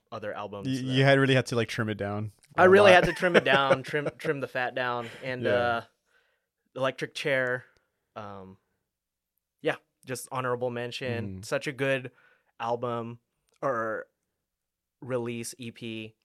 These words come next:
Speaker 1: and they have this video online where they're playing in an empty,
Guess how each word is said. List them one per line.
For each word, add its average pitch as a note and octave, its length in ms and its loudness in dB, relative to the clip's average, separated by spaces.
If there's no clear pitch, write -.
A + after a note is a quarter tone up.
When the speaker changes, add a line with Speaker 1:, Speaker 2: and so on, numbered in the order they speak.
Speaker 1:
and A2 360 -8
they B2 80 -4
have A3 240 -10
this G3 140 -6
video C#3 340 -2
online C3 540 -2
where A#2+ 120 -2
they're A#2 140 -2
playing B2 360 -6
in A#2 180 -8
an A2 160 -10
empty, A2 580 -12